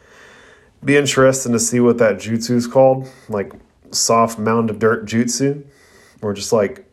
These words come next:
really convenient plot armor jutsu. Um, you know, <laughs> like, like, what, what jutsu do you cast that makes you create, like, a, a soft pile of dirt? You know, like, is it literally just, like, a brace for impact jutsu that you have for your friends? Is that, like, a thing? Um,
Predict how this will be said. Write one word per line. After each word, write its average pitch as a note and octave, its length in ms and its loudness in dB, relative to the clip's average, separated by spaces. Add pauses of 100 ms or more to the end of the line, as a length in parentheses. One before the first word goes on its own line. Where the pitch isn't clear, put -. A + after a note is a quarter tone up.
(580)
really A#2 320 -2
convenient A2 680 -6
plot A#2 260 -2
armor B2 300 0
jutsu. C3+ 540 -6 (760)
Um, G2 380 -2 (160)
you A2+ 100 -2
know, G#2+ 140 0 (140)
<laughs> - 160 -14
like, - 200 -14
like, G#2+ 180 -8
what, G#2+ 280 -2
what A#2 180 4
jutsu G#2+ 400 -6
do G2 80 -6
you F#2+ 160 -10
cast G2 320 -4
that F#2 80 -10
makes F#2+ 260 -8
you F#2+ 100 -10
create, G2 500 -2
like, F#2 140 -6
a, F2+ 180 -6
a G2 160 -6
soft G2 400 -4
pile F#2+ 260 -2
of F2+ 140 -6
dirt? F#2+ 280 -6 (540)
You - 80 -8
know, F#2+ 160 -2
like, F#2 140 -4
is F#2+ 120 -4
it F#2+ 160 -4
literally G2+ 440 2
just, G2 240 -6
like, F#2+ 160 -4
a F#2+ 80 -2
brace G2 320 -4
for G2 180 -6
impact G#2 380 -4
jutsu G#2+ 420 -8
that G#2 160 -8
you G2 80 -8
have G2 220 -4
for G#2 80 -8
your F#2 100 -8
friends? A#2+ 400 -4
Is F#2+ 140 -6
that, G#2 100 2
like, G#2 160 -2
a F#2+ 80 -4
thing? B2 360 -8 (840)
Um, G2 500 -2